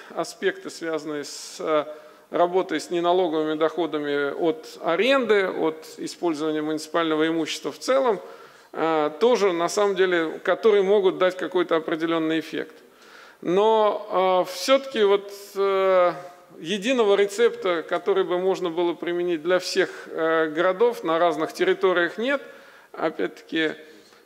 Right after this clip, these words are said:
что касается каких-то даже личных наблюдений, связанных с Казанью, мне кажется, что вы не до конца используете тот потенциал, который у вас уже сложился. Вот, понимаете, э, в Казани в последние годы очень много было вложено действительно средств,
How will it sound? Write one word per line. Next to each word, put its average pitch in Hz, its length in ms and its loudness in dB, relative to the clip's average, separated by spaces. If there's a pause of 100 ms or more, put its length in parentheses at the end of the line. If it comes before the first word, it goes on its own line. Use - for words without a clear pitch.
(160)
что - 260 -2
касается 202 640 0
каких-то 196 520 -2
даже 190 300 2
личных 214 440 0
наблюдений, 180 560 0
связанных 190 440 0
с - 60 -10
Казанью, 208 560 0 (300)
мне 226 120 0
кажется, 208 380 0
что 196 600 2
вы 214 180 0
не 214 100 2
до 190 140 2
конца 202 360 2
используете 185 600 0
тот 196 240 2
потенциал, 196 540 2
который 190 400 2
у 175 40 4
вас 180 220 2
уже 180 220 2
сложился. 156 640 -2 (500)
Вот, 180 180 -6 (160)
понимаете, 190 600 -2 (340)
э, 156 400 0
в - 20 -12
Казани 208 380 2
в 185 80 -4
последние 196 540 0
годы 220 280 2
очень 196 260 2
много 233 440 2
было 202 300 4
вложено 196 560 4
действительно 180 520 -4
средств, 262 440 0